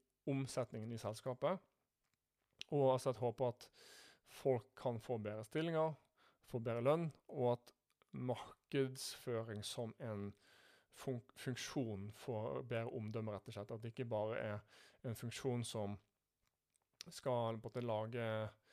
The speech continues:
eh, pene ting og pe-, kule videoer og, eh, ku-, bare noen, eh, noen innlegg på sosiale medier, men at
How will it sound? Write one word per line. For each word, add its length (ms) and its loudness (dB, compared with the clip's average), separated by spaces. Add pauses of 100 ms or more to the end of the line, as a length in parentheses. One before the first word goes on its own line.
(440)
eh, 320 -2
pene 340 2
ting 300 2
og 320 2
pe-, 240 -4
kule 280 0
videoer 520 -2
og, 520 -2 (320)
eh, 520 -2
ku-, 200 -8 (500)
bare 180 0 (320)
noen, 300 -4
eh, 180 -2
noen 240 -4
innlegg 280 -2
på 120 -2
sosiale 280 2
medier, 360 4
men 220 2
at 160 -12